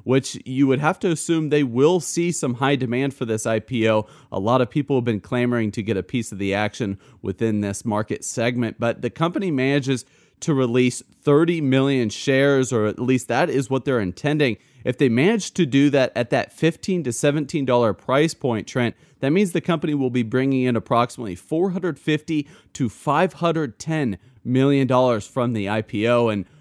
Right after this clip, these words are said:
no matter how you slice it, that is a large sum of dollars. But the question here is,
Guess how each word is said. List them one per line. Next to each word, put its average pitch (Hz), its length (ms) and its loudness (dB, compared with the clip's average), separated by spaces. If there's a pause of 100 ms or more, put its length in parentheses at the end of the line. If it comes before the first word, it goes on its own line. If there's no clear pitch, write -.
no 135 80 0
matter 151 260 2
how 156 180 2
you 175 180 0
slice 160 460 0
it, 123 100 -6
that 170 140 -6
is 220 120 0
a 180 80 -2
large 135 440 -2
sum 143 240 -2
of 113 80 -4
dollars. 135 420 2
But 123 140 -10
the 110 80 -8
question 156 500 -6
here 151 300 -2
is, 107 260 -2